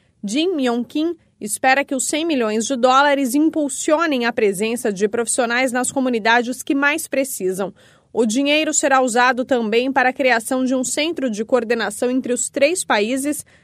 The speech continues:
a Organização Mundial da Saúde e a sede da missão da onu para o ebola, unmir, em Gana.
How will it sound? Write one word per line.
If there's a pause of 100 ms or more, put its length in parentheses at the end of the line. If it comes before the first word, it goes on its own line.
(160)
a
Organização
Mundial
da
Saúde
e
a
sede
da
missão
da
onu
para
o
ebola,
unmir,
em
Gana.